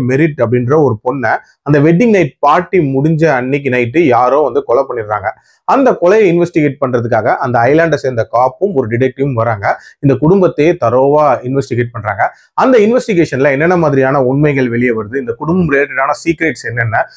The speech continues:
and towards the end அந்த கொலையை யார் பண்ணா அப்படின்றத இந்த சீரிஸோட கதை. எனக்கு இந்த சீரிஸ்ல பிடிச்ச விஷயம் அப்படின்றது ஒரு ப்ராப்பர் மர்டர் மிஸ்டரி த்ரில்லர் எப்படி இருக்குமோ அதுக்கேத்த எல்லா எலிமெண்ட்ஸும் நிறைஞ்ச மாதிரியான ஒரு சீரிஸா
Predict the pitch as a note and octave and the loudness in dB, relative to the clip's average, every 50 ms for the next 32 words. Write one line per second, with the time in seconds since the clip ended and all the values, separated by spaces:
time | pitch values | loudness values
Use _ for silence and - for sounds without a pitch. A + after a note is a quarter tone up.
0 | _ _ - B2+ B2+ A#2+ - F#3 G3+ G#3 E3+ - C#3 C#3+ D#3+ D#3 C3+ A#2+ A2 - | _ _ -4 -4 -2 2 2 2 2 2 0 0 -2 -2 -2 -2 -4 -6 -6 -4
1 | B2+ C3 D3 D#3 C#3+ C3 A#2 A#2+ C3 C3 B2+ - A2 G#2+ A2 A2+ A2+ - - - | -2 0 0 2 2 2 2 2 0 -2 -2 -4 -6 -4 -2 -2 -2 -2 -2 0
2 | C#3 D3 F3 G3+ G3+ E3+ D#3+ D3 G3+ A#3+ A3 D#3 C3+ - F3 E3 E3+ - C#3+ B2 | 2 4 4 4 4 4 2 2 2 2 2 0 0 0 0 0 0 0 0 0
3 | D3+ D3+ - B2 A#2 A#2 B2+ B2+ - - _ _ _ - F#3 A3 C#4 D4+ B3 A#3+ | 0 -2 -2 -2 -2 -2 -2 -4 -6 -14 _ _ _ -2 2 2 2 2 2 2
4 | A3+ F3 D#3+ - F#3+ F#3 G#3 G3 G3+ D#3+ C3+ A#2 D3 D#3 F3+ F3 - F#3 C#3+ A#2+ | 2 2 2 2 2 2 0 0 0 -2 -2 0 0 0 0 0 0 0 0 0
5 | A2+ A#2 - C3 A#2 G#2+ G#2 B2+ A#2+ A#2+ A#2 B2 F#3+ A#3+ A3+ E3 D3 - - F3 | 0 -2 -2 -2 0 0 0 0 0 2 2 2 2 2 2 0 0 0 0 2
6 | F#3+ A3 C4 C#4 - - B3+ B3 F#3+ D#3 C#3+ D3 D#3+ F3 F3 F3+ E3+ D3 C#3 - | 2 2 2 0 0 0 0 2 2 2 2 2 2 2 2 0 0 0 -2 -4
7 | - D3 C#3 B2 A#2+ B2 A#2+ B2 A#2+ A2+ A2 G2+ A#2 B2 C3+ A#2+ A2 G#2+ - G2+ | -4 -2 -2 -2 0 0 2 2 2 2 0 -2 -2 0 0 0 -2 -2 -4 -2
8 | G#2 A#2 C#3 - F3+ C#3 - B2 A#2 D#3 F3 - - G3 C#3+ C3 C3 D3 F3 F3+ | -2 0 0 0 0 0 -2 -2 -2 -2 -2 0 2 2 2 2 2 2 4 4
9 | F3 C#3+ D3 D3 C#3+ C#3 B2+ - D#3 C#3 B2 B2 B2+ B2+ B2+ B2 A#2+ A#2 A2+ A2 | 4 2 2 0 -2 -2 -4 -4 -2 -2 -2 -2 -2 -4 -4 -2 -2 -2 -2 -2
10 | A2 A2 G#2+ C#3 D3+ C3 A2 G#2 - B2 B2 A2+ - G#2+ | -2 -2 0 0 -2 -2 -2 -4 -4 -4 -4 -4 -2 -2